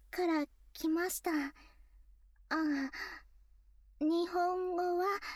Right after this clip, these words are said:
あ、話せますので、気軽に、あ、話し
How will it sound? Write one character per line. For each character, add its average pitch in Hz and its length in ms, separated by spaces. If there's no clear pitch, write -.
あ、 320 60
話 359 560
せ - 160
ま 381 280
す - 180
の 339 160
で、 311 80
気 415 120
軽 427 400
に、 440 280
あ、 359 100
話 392 460
し - 160